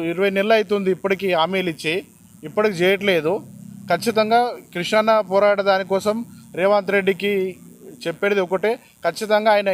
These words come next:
ఇచ్చిన ఆరు గ్యారెంటీలో ఏదో ఒకటి ఉంది కాబట్టి అన్నిటికన్నా ఇది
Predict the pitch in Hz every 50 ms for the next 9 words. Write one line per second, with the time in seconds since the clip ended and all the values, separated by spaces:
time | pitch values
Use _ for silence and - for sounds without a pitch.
0 | 170 151 - - 208 214 196 180 185 190 202 185 196 190 190 202 196 190 208 196
1 | 175 170 180 185 180 196 175 185 185 185 180 180 185 180 165 170 160 170 220 247
2 | - - _ _ _ _ - 165 196 214 226 202 233 233 233 233 233 247 247 233
3 | 220 240